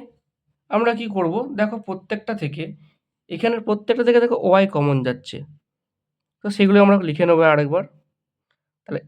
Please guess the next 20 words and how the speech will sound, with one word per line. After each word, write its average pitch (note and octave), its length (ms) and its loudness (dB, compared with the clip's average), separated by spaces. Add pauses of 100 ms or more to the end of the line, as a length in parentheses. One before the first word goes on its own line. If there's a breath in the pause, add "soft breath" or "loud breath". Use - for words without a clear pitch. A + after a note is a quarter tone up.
এম F3+ 240 2
স্কয়ার A3 440 2 (140)
যুক্ত F3+ 340 -10 (280)
এন E3+ 220 -2
স্কয়ার G3+ 520 0
যুক্ত - 340 -12 (260)
এল F3+ 220 0
স্কয়ার D3+ 440 2 (580)
যুক্ত G3 200 -6 (180)
ওয়াই F#3+ 360 4
কমন G3+ 280 0
নিয়ে G3 180 0
কী G3 100 -8
পাচ্ছি? G3 400 0 (800)
এম D3+ 180 -2
স্কয়ার। F#3+ 400 2 (1120)
দেখো F3+ 220 -2
এম F3 180 -2
স্কয়ার F#3+ 400 2
পাচ্ছি। F3+ 360 -2